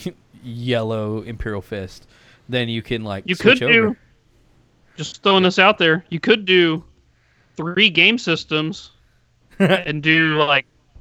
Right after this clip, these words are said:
Speaker 2: multiple armies per game system and do charity stuff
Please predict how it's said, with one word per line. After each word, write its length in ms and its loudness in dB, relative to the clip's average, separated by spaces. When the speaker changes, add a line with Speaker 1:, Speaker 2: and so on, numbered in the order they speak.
Speaker 2:
multiple 580 2
armies 460 4
per 180 0
game 260 4
system 760 -4
and 240 4
do 120 2
charity 480 4
stuff 480 0